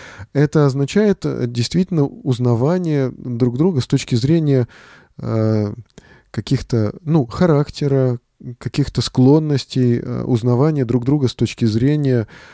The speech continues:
э, каких-то интересов и, э, э, образа мыслей. И вот, э, э, я могу сказать сейчас, вот уже как бы достигнув, э, какого-то уже возраста солидного, да, глядя на,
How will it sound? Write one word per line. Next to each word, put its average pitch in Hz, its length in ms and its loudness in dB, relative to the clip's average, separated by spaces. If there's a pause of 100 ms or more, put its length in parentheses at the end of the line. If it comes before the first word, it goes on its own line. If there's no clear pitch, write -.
(320)
э, 104 420 -2
каких-то 135 400 -2
интересов 135 760 0
и, 113 380 2 (140)
э, 104 420 -2 (800)
э, - 60 -14 (600)
образа 151 400 2
мыслей. 151 480 2 (640)
И 127 320 4
вот, 135 380 2
э, 147 260 2
э, 120 760 -8
я 135 140 0
могу 151 280 0
сказать 147 440 -2 (200)
сейчас, 147 560 0
вот 110 160 -2
уже 131 240 2
как 120 240 -8
бы 117 140 0
достигнув, 123 640 0
э, 120 240 -2
какого-то 123 500 0
уже 113 180 2
возраста 147 600 0
солидного, 107 580 -2
да, 143 300 -2
глядя 143 400 2
на, 135 280 -2